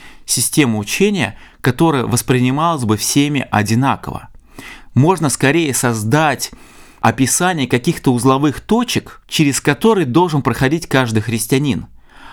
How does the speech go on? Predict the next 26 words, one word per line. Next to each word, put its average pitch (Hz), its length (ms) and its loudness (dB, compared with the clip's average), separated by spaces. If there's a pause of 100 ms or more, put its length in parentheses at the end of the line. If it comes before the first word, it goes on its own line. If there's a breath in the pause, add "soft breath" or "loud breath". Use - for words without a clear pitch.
(120 loud breath)
А 107 180 2
вот 160 260 0
путь, 247 340 -2
по 156 100 -2
которому 135 480 2
он 135 220 -2
идёт 127 300 -2
к - 80 -12
той 147 300 0
или 107 220 -2
другой 117 480 0
узловой 104 440 0
точке, 90 440 -4 (400 loud breath)
это 185 300 2
не 160 160 0
вопрос 175 720 0
описания, 127 800 0
это 143 200 0
вопрос 160 380 2
внутреннего 139 600 2
творчества 147 720 0
в - 80 -4
союзе 135 540 0
со - 140 -2
Святым 117 640 0
Духом. 123 400 -4